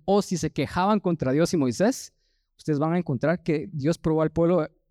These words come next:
por cuarenta años, pero los probó en el desierto diez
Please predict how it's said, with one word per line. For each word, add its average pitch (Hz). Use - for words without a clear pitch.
por 151
cuarenta 156
años, 214
pero 156
los -
probó 143
en 175
el 185
desierto 170
diez 123